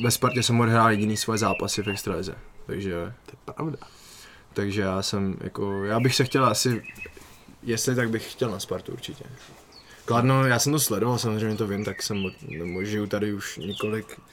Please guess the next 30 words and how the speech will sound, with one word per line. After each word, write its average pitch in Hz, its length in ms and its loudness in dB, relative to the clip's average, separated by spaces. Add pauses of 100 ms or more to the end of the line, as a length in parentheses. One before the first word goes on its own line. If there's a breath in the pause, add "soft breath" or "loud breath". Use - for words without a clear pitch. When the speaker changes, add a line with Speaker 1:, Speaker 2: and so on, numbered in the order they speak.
(380 loud breath)
Speaker 1:
několik 98 400 -4
let, 95 160 -4
takže 98 280 -6
samozřejmě 98 500 -4
vím, 95 260 -4 (800 loud breath)
vím, 95 340 0 (340)
eh, 98 40 -8 (640 loud breath)
mám 98 140 -4
tam 95 200 -2
i 90 180 -8
pár 95 260 -4
kamarádů, 92 640 -4
takže 104 220 -4
vím, 95 220 -4
co - 160 -8
se - 140 -10
tady 92 220 -4 (240)
dělo, 98 260 -2
nebo, 107 260 -6 (100)
nebo 117 240 4
takhle, 120 300 4
nevím, 123 240 4
co 123 100 2
se 113 80 0
tady 135 160 6
dělo, 117 360 4
ale 120 160 4
vím, 110 200 2
že 101 160 0
prostě - 420 -4